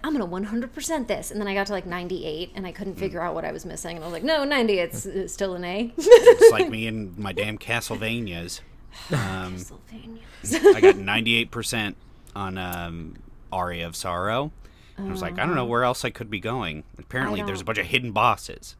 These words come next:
Speaker 2: I was
Speaker 1: I figured
Speaker 2: pissed.
Speaker 1: What? What? Oh my god. That's so rude. That's so
Speaker 2: It's rude.
Speaker 1: rude. I get so frustrated <laughs>
Speaker 2: Yeah.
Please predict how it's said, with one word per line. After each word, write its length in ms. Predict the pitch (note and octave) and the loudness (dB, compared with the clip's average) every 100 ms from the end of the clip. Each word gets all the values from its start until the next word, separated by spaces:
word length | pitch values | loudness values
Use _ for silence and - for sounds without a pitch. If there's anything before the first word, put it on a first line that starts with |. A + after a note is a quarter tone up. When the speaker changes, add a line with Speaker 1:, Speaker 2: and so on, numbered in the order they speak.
| - | -6
Speaker 2:
I 60 | A#2 | -4
was 80 | - | -4
Speaker 1:
I 40 | - | -4
figured 180 | G#3 F3+ | -4 -4
Speaker 2:
pissed. 120 | E3 F#3 | -8 -6
Speaker 1:
What? 380 | C#4+ G4+ - - - - - | -4 -4 -6 -14 -20 -20 -20
What? 520 | F#3 G3 B3+ F4 F#4+ - | -12 -8 -2 0 -2 -2
Oh 160 | G3+ | -6
my 140 | E3+ D#3+ | -6 -8
god. 440 | F3 - A#2 F#3+ - - | -10 -8 -12 -14 -16 -12
That's 200 | A3+ A3+ | -8 -8
so 240 | - A3+ A3 | -6 -4 -4
rude. 580 | G#3+ F#3 - A#2+ - A#3 | -4 -8 -8 -12 -16 -10
That's 200 | - G3+ | -8 -6
so 180 | - G3+ | -4 -2
Speaker 2:
It's 100 | F#3 | -2
rude. 140 | B3 E3+ | -4 -4
Speaker 1:
rude. 80 | |
I 100 | - | -4
get 160 | G3+ A#3 | -4 -2
so 180 | C#4+ D4+ | -2 -4
frustrated 720 | - E3+ - D#3+ - A#2 A#3 | -4 -6 -4 -6 -4 -2 -2
<laughs> 520 | B3+ B3+ - A3 G3 | 0 -2 -4 -6 0
Speaker 2:
Yeah. 160 | - | 2